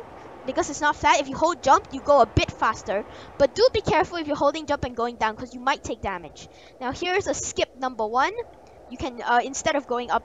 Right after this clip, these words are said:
there, you can go here and climb up this wall, which is, um, slightly faster, but not too fast. Now, you wanna climb on this side of the ladder with shift lock,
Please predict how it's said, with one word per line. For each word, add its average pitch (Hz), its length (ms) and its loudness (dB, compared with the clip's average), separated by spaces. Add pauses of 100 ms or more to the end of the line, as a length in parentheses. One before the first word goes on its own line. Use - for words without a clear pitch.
there, 392 300 2
you 294 140 -8
can 247 160 -8
go 247 180 0
here 277 420 0
and 226 220 0
climb 262 380 -2
up - 160 -4
this 226 200 -6
wall, 269 380 4 (360)
which 339 140 -6
is, - 320 -2
um, 359 360 4
slightly 427 460 -6
faster, 190 460 -4
but 220 160 -8
not 339 280 -4
too 254 180 -8
fast. - 520 -12 (440)
Now, 277 80 2
you 294 100 0
wanna 349 180 6
climb - 280 2
on 254 160 0
this 330 160 2
side 226 300 2
of 208 100 -2
the 202 80 -6
ladder 190 320 -2
with - 140 -10
shift - 320 -6
lock, 208 200 0